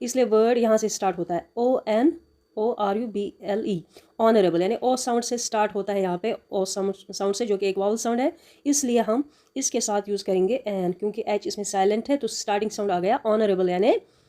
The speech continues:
ओ साउंड, that's why इसके साथ आर्टिकल एन आएगा। अब यहाँ पर, अ, ये देखने की ज़रूरत है, ये वर्ड यहाँ पर हु-, यूज़ हुआ है वन आइड।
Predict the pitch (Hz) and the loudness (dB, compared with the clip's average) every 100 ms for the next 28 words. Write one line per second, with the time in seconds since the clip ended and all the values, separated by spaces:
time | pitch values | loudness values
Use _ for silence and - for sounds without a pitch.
0 | - - 214 214 214 175 160 - _ _ | -18 0 4 4 4 2 0 -6 _ _
1 | _ _ _ _ 208 196 202 208 220 214 | _ _ _ _ -6 -4 2 2 2 -2
2 | 220 208 196 196 202 262 - 214 196 175 | -4 -2 -4 -4 0 0 2 2 2 2
3 | 165 165 _ _ - 254 233 269 269 269 | 0 -4 _ _ -2 -2 2 0 2 -2
4 | - 202 202 196 214 214 - 175 202 214 | -4 -2 0 2 2 0 -4 -6 -4 -2
5 | 220 214 208 202 220 196 220 196 202 196 | -2 0 2 2 0 0 2 2 0 0
6 | 196 196 185 175 196 196 185 185 240 220 | -4 -8 -8 -4 -4 -2 -4 -2 0 4
7 | 247 240 196 175 | 4 4 2 2